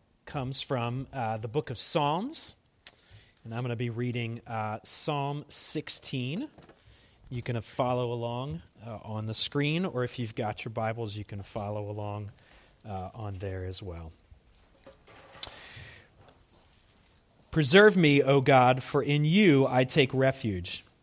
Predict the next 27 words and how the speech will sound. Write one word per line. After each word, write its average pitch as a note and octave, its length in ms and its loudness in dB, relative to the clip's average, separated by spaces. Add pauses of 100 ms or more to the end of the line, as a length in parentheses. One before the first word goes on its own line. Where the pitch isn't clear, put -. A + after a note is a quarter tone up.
By D#3 140 6
the D3 80 4
way, B2 120 2
the G#2+ 120 -4
kids D#3 280 -6
are B2 60 -2
dismissed. G#2+ 680 -8 (340)
Sorry, A2 420 0
I G2+ 120 -6
forgot C#3 340 0
that G2+ 220 -2
part. G2 220 -2 (200)
<laughs> - 1080 -4
They're B2 140 2
like, G#2+ 240 -2
"Phew, - 320 -4 (1120)
we B2+ 80 -2
didn't B2+ 160 2
have A2+ 120 0
to - 80 -4
stay A#2 240 0
for G#2+ 120 -8
that F#2+ 180 -8
sermon." A2 380 -8 (1120)
Uh, C#3+ 220 12
Psalm F#3+ 340 10
sixteen. B2+ 640 6